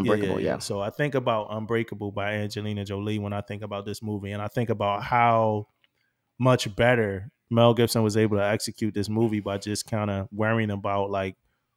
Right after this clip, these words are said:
Speaker 2: one thing, um, and, and doing that the best he could, you know what I mean? So,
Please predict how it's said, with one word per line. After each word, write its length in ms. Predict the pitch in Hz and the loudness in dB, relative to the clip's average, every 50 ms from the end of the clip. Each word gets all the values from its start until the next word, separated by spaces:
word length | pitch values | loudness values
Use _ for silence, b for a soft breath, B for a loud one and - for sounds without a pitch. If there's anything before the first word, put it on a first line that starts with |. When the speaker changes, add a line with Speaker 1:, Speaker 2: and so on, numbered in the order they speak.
| _ - | _ -8
Speaker 2:
one 420 | 104 110 117 120 123 127 127 123 110 | 0 2 4 6 6 4 4 2 -2
thing, 480 | - - 120 117 107 98 92 95 104 _ _ _ _ _ _ _ _ _ _ - | -2 -2 0 0 0 -2 -4 -8 -14 _ _ _ _ _ _ _ _ _ _ -4
um, 420 | - 101 101 98 101 101 101 101 104 - | 0 2 2 4 2 2 0 -2 -6 -4
and, 380 | 110 110 107 107 107 113 117 - | -2 -2 -2 -2 -4 -6 -6 -6
and 220 | 107 110 110 107 | -4 -4 -4 0
doing 300 | 107 120 123 120 117 113 | 2 4 4 4 4 2
that 300 | 110 110 107 104 104 - _ _ _ | 2 0 -2 -2 -4 -8 _ _ _
the 220 | - 107 104 104 95 | -14 -6 -4 -4 -4
best 440 | 92 101 - - 113 110 107 - - | -6 -6 2 4 4 4 4 2 0
he 120 | 107 107 - | -2 -2 -2
could, 400 | - 117 110 104 95 92 - - _ _ | 2 2 2 4 2 0 -4 -8 _ _
you 120 | - 110 104 | -4 -2 -2
know 80 | 104 | 0
what 100 | 104 101 | 0 -2
I 60 | 101 101 | -2 -2
mean? 280 | 104 104 104 101 98 | -2 -2 -2 -4 -4
So, 320 | - - 110 104 98 92 | -2 -2 0 0 0 -2